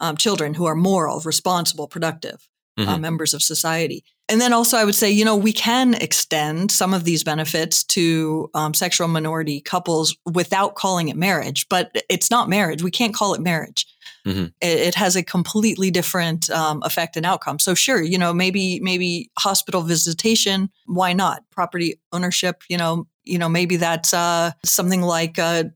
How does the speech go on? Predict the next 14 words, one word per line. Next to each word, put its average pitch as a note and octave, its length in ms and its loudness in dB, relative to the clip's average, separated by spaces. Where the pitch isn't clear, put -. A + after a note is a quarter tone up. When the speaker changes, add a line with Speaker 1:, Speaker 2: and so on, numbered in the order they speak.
Speaker 1:
similar E3+ 400 0
to - 160 -2
going F3 300 0
into E3 120 0
business F#3 340 2
together D3+ 300 -4
or D3+ 40 -4
something E3 320 -2
like D#3 200 -4
that, F3+ 220 0
but F3 100 0
it's - 200 0
not F3+ 300 2
Speaker 2:
Right. F#2 180 -2